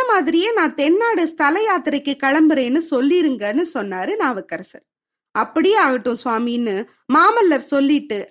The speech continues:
ஆயனரை பார்த்து, "சிற்பியாரே, துறைமுகம் போய் சேர்ந்ததும் சிவகாமி எப்படி இருக்கான்னு செய்தி அனுப்புங்க. சில காரணத்தினால நான் கொஞ்ச நாளைக்கு காஞ்சிபுரத்தை விட்டு வெளியில கிளம்ப முடியாதுன்னு" சொன்னார்.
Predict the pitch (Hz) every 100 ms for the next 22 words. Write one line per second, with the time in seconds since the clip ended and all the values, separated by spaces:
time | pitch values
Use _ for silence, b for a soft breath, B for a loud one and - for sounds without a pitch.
0 | - 254 330 392 349 262 214 214 - 208
1 | - 254 330 359 240 185 - _ _ _
2 | - 453 494 480 381 349 285 320 339 349
3 | 339 320 339 339 294 233 233 - - 381
4 | 466 466 427 330 277 269 339 302 - 226
5 | 269 359 330 330 330 294 226 - 190 170
6 | - _ _ _ - 415 415 494 480 381
7 | 494 494 330 320 311 349 453 320 - 294
8 | 302 370 311 277 277 285 339 311 294 330
9 | 370 285 277 - 247 254 359 262 262 370
10 | 359 330 247 262 294 254 220 214 180 185
11 | 214 392 - 185 165 -